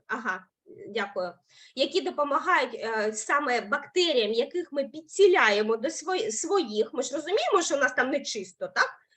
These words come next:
У нас там живуть уже кі-, певна кількість бактерій.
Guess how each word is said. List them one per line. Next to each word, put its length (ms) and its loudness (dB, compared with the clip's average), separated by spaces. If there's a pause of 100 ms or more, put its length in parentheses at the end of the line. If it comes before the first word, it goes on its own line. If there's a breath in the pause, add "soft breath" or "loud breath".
У 80 6
нас 160 4
там 240 6
живуть 540 2
уже 180 -4
кі-, 420 -6
певна 320 0
кількість 480 -6
бактерій. 640 -2